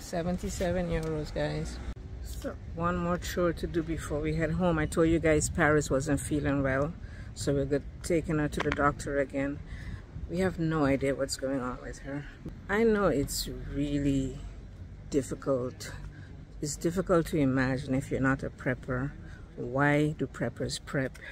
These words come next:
I'm a hundred percent sure a lot of people laugh at you, laugh at me, and why do we do what we do? But I'm gonna tell you, just, just keep on prepping, because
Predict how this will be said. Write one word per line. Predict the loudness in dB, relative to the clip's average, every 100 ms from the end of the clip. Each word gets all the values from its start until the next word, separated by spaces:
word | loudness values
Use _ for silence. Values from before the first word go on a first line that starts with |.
| -16 -16 -18 -12
I'm | -2 2 2
a |
hundred | 4 4 2 0
percent | -2 -4 0 -2
sure | -2 -4 -2 0 0
a |
lot | 0 0 0
of | -2
people | -6 -6 -4
laugh | 0 0 0 -6
at | -6 -6
you, | -2 0 0 -2 -6
laugh | -2 -2 -2
at | -4 -2
me, | 0 2 2 0 -4 -10 -2
and | 0 0 -4 -6 -12 -16 -4
why | 0 2
do | 0
we | -2 -2
do | -4
what | -4 -6 -6
we | -10
do? | -10 -12 -12 -16 -14 -14 -12 -2
But | 0
I'm | 2
gonna | 0 0
tell | -2 0 2 2
you, | 2 0 -2 -6 -10 -10 -10 -8
just, | -2 4 4 4 0 -2 -4 -6 -8 -8 -8 -10 -10
just | -4 0 0 -2
keep | -4 -4 -4 0
on | 2 2
prepping, | 0 -2 0 -2 -4 -6
because | -6 -8 -2 -2 0 -4 -8